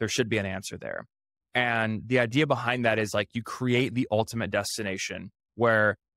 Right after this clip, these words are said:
if somebody asks another friend of theirs, like, "Where would I go to learn Notion?" There's not even, like, a hesitation in that person's mind. They're just like, "You go there." Whether it's about databases or formulas or basic page layout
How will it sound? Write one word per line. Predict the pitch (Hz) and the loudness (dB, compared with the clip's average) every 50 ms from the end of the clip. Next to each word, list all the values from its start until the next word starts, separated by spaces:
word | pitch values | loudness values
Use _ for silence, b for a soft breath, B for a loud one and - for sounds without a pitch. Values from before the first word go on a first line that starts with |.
| _ - | _ -4
if | 123 107 | -4 -2
somebody | - - 127 131 131 135 117 | 0 0 2 4 4 4 4
asks | 113 110 110 - - - - - | 2 2 0 -4 -6 -10 -8 -6
another | 120 117 120 117 113 | -2 0 2 0 0
friend | - - 120 117 110 | 0 0 -2 0 0
of | 104 107 | 0 0
theirs, | 104 104 101 | 0 0 0
like, | 107 104 - | 0 -2 0
"Where | 110 120 123 127 | 2 2 4 4
would | 123 117 | 4 4
I | 113 | 4
go | 110 113 110 | 4 2 2
to | 107 | 2
learn | 101 104 104 101 | 0 -2 -2 -2
Notion?" | 101 101 101 - - 98 98 104 | -2 -2 -2 -4 -6 -6 -4 -2
There's | 117 120 117 110 123 | 0 0 0 0 0
not | 120 120 123 127 | 0 2 2 2
even, | 127 120 127 117 | 2 2 2 0
like, | 107 107 - | 0 -2 -2
a | 104 | -4
hesitation | - - 117 104 107 - - 87 95 - - 107 104 | -4 -2 -2 -2 -4 -6 -8 -8 -8 -6 -6 -6 -4
in | 101 | -4
that | 98 90 | -4 -4
person's | - - 104 - - 110 104 - | -2 -2 -2 -2 -4 -8 -8 -6
mind. | 104 101 101 107 113 120 | -2 0 2 2 2 0
They're | 113 107 | 0 -2
just | 101 110 | -2 -2
like, | 104 - _ _ _ _ | -4 -4 _ _ _ _
"You | 123 123 | 0 2
go | 117 107 92 | 2 2 2
there." | - - - _ _ _ _ _ _ _ _ _ _ _ _ | 0 -4 -12 _ _ _ _ _ _ _ _ _ _ _ _
Whether | - 135 135 135 131 | 2 2 4 4 2
it's | 123 - | 2 2
about | 117 117 110 110 101 | 2 2 2 4 4
databases | 117 113 117 117 117 113 107 - - 117 107 - | 4 2 4 4 4 2 2 0 -2 -4 -2 -4
or | - 98 | -4 -2
formulas | - 113 110 107 110 107 104 104 101 - | 0 0 2 2 2 2 2 2 2 0
or | - 98 | -4 -6
basic | 98 - 107 107 - - - - | -2 -2 -2 -2 -2 -4 -6 -4
page | - 110 113 110 - 110 | -2 0 0 0 2 2
layout | 107 107 107 104 | 2 4 4 2